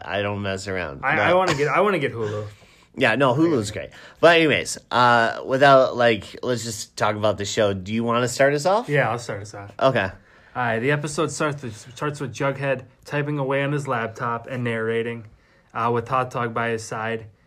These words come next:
Speaker 2: And then Tony comes out wearing Jughead's signature S t-shirt.
Speaker 1: Yeah.
Speaker 2: Leaving us to question, did they just?
Speaker 1: Oh, I know, right? I was like,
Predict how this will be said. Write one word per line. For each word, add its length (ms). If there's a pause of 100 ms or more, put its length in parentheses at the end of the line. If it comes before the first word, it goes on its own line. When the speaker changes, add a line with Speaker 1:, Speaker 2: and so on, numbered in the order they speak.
(400)
Speaker 2:
And 140
then 140
Tony 300
comes 280
out 220
wearing 320
Jughead's 440
signature 640
S 300
t-shirt. 680 (1500)
Speaker 1:
Yeah. 500
Speaker 2:
Leaving 400
us 280 (180)
to 100
question, 720 (260)
did 240
they 280
just? 800 (460)
Speaker 1:
Oh, 380 (120)
I 140
know, 300
right? 420
I 120
was 180
like, 240